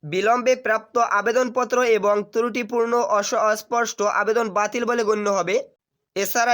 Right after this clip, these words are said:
এখানে যা যা লেখা আছে এখান থেকে আপনারা পড়ে নেবেন। এই ছিল আজকের নিয়োগ বিজ্ঞপ্তি। এরকম নিত্য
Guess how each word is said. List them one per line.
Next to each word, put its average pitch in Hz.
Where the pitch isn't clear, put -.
এখানে 240
যা 220
যা 233
লেখা 233
আছে 208
এখান 220
থেকে 226
আপনারা 214
পড়ে 208
নেবেন। 202
এই 202
ছিল 254
আজকের 240
নিয়োগ 240
বিজ্ঞপ্তি। 226
এরকম 202
নিত্য 220